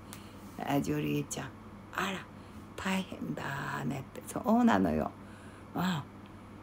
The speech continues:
あ、いつもね、毎年七月半ばに来る、集金に。うん。それでお寺掃除、ね、出るんだよ。うん。ね。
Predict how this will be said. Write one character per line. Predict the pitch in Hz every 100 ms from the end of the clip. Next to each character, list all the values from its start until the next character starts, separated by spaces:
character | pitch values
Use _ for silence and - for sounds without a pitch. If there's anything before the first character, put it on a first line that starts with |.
| -
あ、 | - 131 123
い | 185
つ | 196 202
も | 165
ね、 | 160 156 151 -
毎 | - 160 196
年 | 185 208 - 175
七 | - -
月 | 196 185 - -
半 | 143 - 151
ば | 156
に | 160
来 | - 151
る、 | - - - -
集 | - - 139
金 | - 117 87
に。 | - - - - - - - -
う |
ん。 | 165 135 - - - - -
そ | -
れ | 185 180
で | 165
お | 131 151
寺 | 170 175 180
掃 | 175 156
除、 | 160 165 107 - - - - - -
ね、 | 151 190 175 - - - - - - -
出 | 143 165
る | 151
ん | 127
だ | 120
よ。 | 107 - - - - - - 156 131 - - - - - - - - - - -
う |
ん。 | 139
ね。 | 165 160